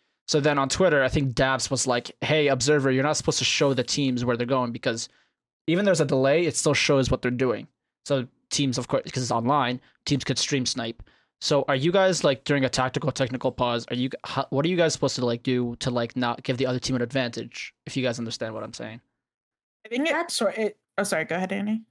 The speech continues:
Speaker 3: I, I think that's more on the production side, and I will say, like, um, as somebody who has also done a fair amount of producing,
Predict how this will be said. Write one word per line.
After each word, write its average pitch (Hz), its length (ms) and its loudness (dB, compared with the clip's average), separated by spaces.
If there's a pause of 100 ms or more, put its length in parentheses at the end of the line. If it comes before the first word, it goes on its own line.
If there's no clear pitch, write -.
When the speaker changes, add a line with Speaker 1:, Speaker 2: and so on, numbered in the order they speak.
(640)
Speaker 3:
I, 240 180 -2
I 254 100 0
think 359 240 0
that's 302 320 -2
more 214 600 2
on 175 580 -2
the 165 100 -6
production 185 880 -6
side, 277 680 -4 (120)
and 202 140 -2
I 185 100 0
will 185 220 0
say, 180 340 -2
like, 175 400 -4 (1200)
um, 190 440 0
as 262 220 0
somebody 220 340 2
who 208 120 2
has 196 280 0 (100)
also 190 320 0
done 185 260 -2
a 185 60 -2
fair 180 240 -2
amount 175 280 -2
of 175 180 -8
producing, 233 760 -2